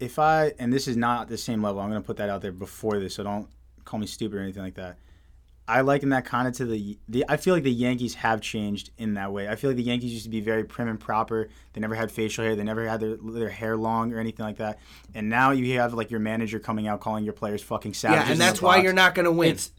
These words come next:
Speaker 3: it's
Speaker 2: That's
Speaker 1: Okay, but
Speaker 2: why
Speaker 1: it's
Speaker 2: you're not gonna
Speaker 1: they're,
Speaker 2: win.
Speaker 1: are they not, hold on, hold on. Are they not successful right now?
Speaker 2: Okay,
Speaker 1: And
Speaker 2: okay.
Speaker 1: they're doing things the
Speaker 2: But
Speaker 1: way
Speaker 2: look
Speaker 1: they've
Speaker 2: how
Speaker 1: been?
Speaker 2: much talent is on that team. You have significant more amount of talent than
Speaker 1: Exactly
Speaker 2: every
Speaker 1: my
Speaker 2: other
Speaker 1: point.
Speaker 2: team.
Speaker 1: Exactly my point. Coming it
Speaker 2: Okay.
Speaker 1: back to the Browns.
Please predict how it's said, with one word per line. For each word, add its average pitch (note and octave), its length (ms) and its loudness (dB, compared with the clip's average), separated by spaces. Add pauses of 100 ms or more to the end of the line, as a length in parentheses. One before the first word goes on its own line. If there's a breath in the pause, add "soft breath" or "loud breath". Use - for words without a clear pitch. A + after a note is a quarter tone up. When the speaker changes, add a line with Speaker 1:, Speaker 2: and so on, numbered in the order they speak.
Speaker 3:
it's - 300 -2
Speaker 2:
That's D3+ 140 6
Speaker 1:
Okay, F3+ 100 12
but D3+ 60 8
Speaker 2:
why D#3 120 10
Speaker 1:
it's A#3 60 8
Speaker 2:
you're A#3+ 100 8
not F3+ 220 4
gonna G3 160 6
Speaker 1:
they're, D#3+ 80 8
Speaker 2:
win. D3 80 6
Speaker 1:
are D3 40 8
they E3 80 10
not, E3 280 6
hold F3+ 140 6
on, A#2+ 260 6
hold C#3 120 0
on. A2+ 140 2
Are A#2+ 60 2
they C3+ 100 4
not D#3 220 6
successful C#3 560 0
right A#2 240 2
now? A2+ 240 6
Speaker 2:
Okay, C4+ 160 8
Speaker 1:
And - 140 0 (100)
Speaker 2:
okay. - 160 6
Speaker 1:
they're C#3+ 80 6
doing E3 320 8
things E3 240 4
the F3 80 10
Speaker 2:
But G3+ 60 10
Speaker 1:
way G3+ 80 8
Speaker 2:
look - 80 8
Speaker 1:
they've - 100 4
Speaker 2:
how A#3+ 160 6
Speaker 1:
been? A#3+ 80 8
Speaker 2:
much F#3+ 260 2
talent G3 480 2
is C#3 180 -2
on D#3+ 180 4
that C#3 200 -2
team. F3+ 220 -4
You E3+ 140 2
have F3 180 -4
significant F3+ 880 -2
more E3 320 2
amount D3+ 280 4
of B2 60 -4
talent D#3 440 0
than B2 100 -4
Speaker 1:
Exactly E3 480 6
Speaker 2:
every C#3 160 6
Speaker 1:
my B2+ 100 6
Speaker 2:
other - 60 -2
Speaker 1:
point. A2 400 2
Speaker 2:
team. - 60 -12
Speaker 1:
Exactly C#3+ 360 4
my D#3+ 120 6
point. D3+ 240 0
Coming C#3+ 260 2
it E3 40 2
Speaker 2:
Okay. G3 100 4
Speaker 1:
back E3 180 8
to E3 80 -2
the D#3 80 4
Browns. B2+ 460 4